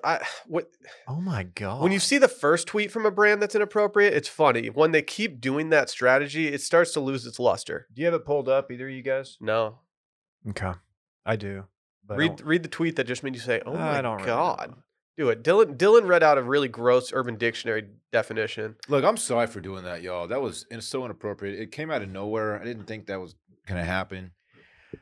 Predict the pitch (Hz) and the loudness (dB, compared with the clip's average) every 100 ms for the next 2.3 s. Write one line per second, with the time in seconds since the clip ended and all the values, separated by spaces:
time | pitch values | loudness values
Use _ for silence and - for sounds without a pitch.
0 | _ - 165 151 131 127 123 110 101 110 | _ 4 4 6 4 4 2 -2 -2 -2
1 | 104 101 104 101 104 110 104 104 - - | -2 -4 -8 -8 -4 -2 -2 -6 -10 -10
2 | 104 101 92 | -10 -10 -14